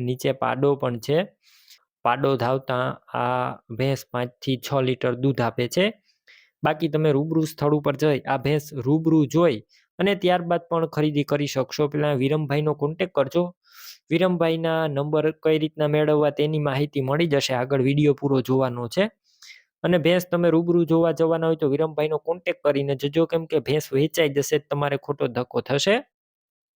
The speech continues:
બાકી ભેંસની ટોટલ જવાબદારી.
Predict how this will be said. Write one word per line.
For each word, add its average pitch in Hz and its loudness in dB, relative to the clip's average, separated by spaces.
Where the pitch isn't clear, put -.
બાકી 147 -2
ભેંસની 135 -2
ટોટલ 151 -2
જવાબદારી. 131 0